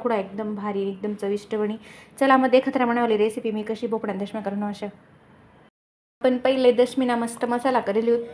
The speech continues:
तेलमा दिलेत मी लसूण, लगेचच तेलमा टाकस मी आते एक चमची जिरं, ते पण मिक्सरमध्ये देईल होतं आपण जिराला पण, एक ते दीड चमची जिरं, लगेचच एक चमची हळद, परत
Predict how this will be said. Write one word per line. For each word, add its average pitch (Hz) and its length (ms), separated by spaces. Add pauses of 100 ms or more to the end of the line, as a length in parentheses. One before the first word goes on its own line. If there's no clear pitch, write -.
(140)
तेलमा 233 240
दिलेत 226 320
मी 214 100
लसूण, 247 480
लगेचच 220 480
तेलमा 226 220
टाकस 214 320
मी 214 100
आते 226 340 (960)
एक 214 300
चमची 214 300
जिरं, 254 580 (520)
ते 220 60
पण 214 180
मिक्सरमध्ये 220 500
देईल 208 180
होतं 220 120
आपण 214 240 (380)
जिराला 208 300
पण, 208 180 (760)
एक 208 220
ते 226 60
दीड 226 200
चमची 214 280
जिरं, 226 340 (580)
लगेचच 220 540 (560)
एक - 160
चमची 214 300
हळद, 262 340 (1200)
परत 226 240